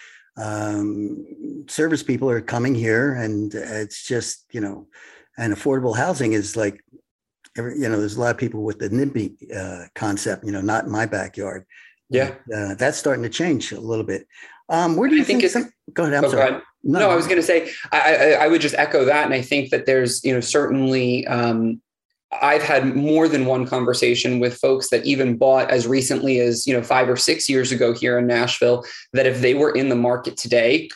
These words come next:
Speaker 2: actually couldn't afford to buy their own home anymore, because that's how rapidly the price appreciation that we've seen in the city has become. And, you know, that obviously is gonna take its, take its toll. But, um, you know, I think, again,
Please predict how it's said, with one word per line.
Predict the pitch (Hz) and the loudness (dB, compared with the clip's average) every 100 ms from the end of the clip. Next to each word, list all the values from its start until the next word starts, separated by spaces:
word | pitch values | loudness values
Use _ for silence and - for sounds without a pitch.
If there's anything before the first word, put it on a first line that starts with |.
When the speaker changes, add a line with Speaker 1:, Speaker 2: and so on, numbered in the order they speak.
| - | -4
Speaker 2:
actually | 135 123 135 123 | -2 0 2 0
couldn't | - 147 127 | 2 2 0
afford | 120 123 123 123 | 0 0 0 0
to | |
buy | 120 117 123 | 0 2 4
their | 190 120 | 4 2
own | 113 | 2
home | 113 117 - | 0 -2 -2
anymore, | - 78 60 - 127 _ _ - | -4 -6 -6 -6 -8 _ _ -4
because | 127 135 120 | 0 2 2
that's | 127 127 - | 2 0 0
how | 127 120 | 2 4
rapidly | 120 123 120 120 120 120 | 2 2 0 0 0 0
the | 117 | 0
price | - 123 120 | 0 0 0
appreciation | - 123 120 120 117 117 117 | -2 -2 0 2 2 2 0
that | 110 | 0
we've | 113 117 | 0 0
seen | - 120 113 | 0 0 0
in | |
the | 113 | 0
city | 120 123 120 | 0 0 0
has | 127 117 113 | -2 -4 -4
become. | - 120 117 117 160 180 - - - - | -6 -4 -2 0 -2 -4 -12 -18 -18 -6
And, | - 131 123 120 123 120 | -2 0 2 0 -2 0
you | 135 | 0
know, | 117 117 - - | 0 2 0 2
that | 117 123 123 | 2 2 2
obviously | 123 120 120 123 - 123 117 | 2 2 2 0 -2 2 2
is | 120 | 2
gonna | 123 120 | -2 0
take | 127 120 | 0 0
its, | 120 117 - - | 0 -2 -8 -4
take | 127 117 | -2 -2
its | 113 | -4
toll. | - 127 110 135 165 | -2 0 2 2 2
But, | 131 120 120 | 2 2 2
um, | 123 120 113 113 | 0 0 0 0
you | 123 | 0
know, | 104 | 2
I | 120 | 2
think, | 123 127 120 | 2 0 0
again, | 120 135 127 120 | 0 2 2 0